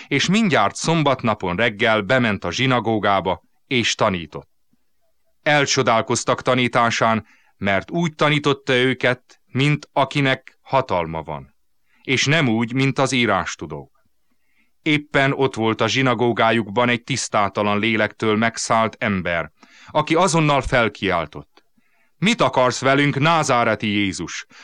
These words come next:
Azért jöttél, hogy elpusztíts minket? Tudom, ki vagy, az Istennek szentje.” És megdorgálta őt Jézus: „Némulj el,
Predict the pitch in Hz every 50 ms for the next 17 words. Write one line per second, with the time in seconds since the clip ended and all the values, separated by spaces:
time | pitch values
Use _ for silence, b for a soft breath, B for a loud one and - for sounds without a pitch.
0 | B B - 135 143 139 151 151 156 151 - 170 185 185 _ - 151 139 127 117
1 | 120 117 107 110 123 127 120 - 156 151 - - 170 160 - 151 165 165 147 123
2 | - 78 73 - _ _ _ _ _ _ _ _ _ - 190 185 147 117 98 90
3 | - - 98 82 90 87 80 - - B B B B B B - 151 143 147 196
4 | 190 - - - 156 143 139 139 135 131 - - - - 135 120 98 - - 73
5 | - _ _ _ _ _ _ _ _ _ _ _ _ _ _ _ _ _ _ _
6 | _ _ _ _ _ - 107 98 90 - - 107 107 90 85 95 92 80 80 95
7 | 95 92 - - 95 90 85 - 101 101 98 98 120 143 139 - - _ _ _
8 | _ _ _ _ _ _ _ _ _ _ _ _ _ _ - 92 95 117 147 165
9 | 175 175 165 165 160 151 156 156 156 127 98 - - _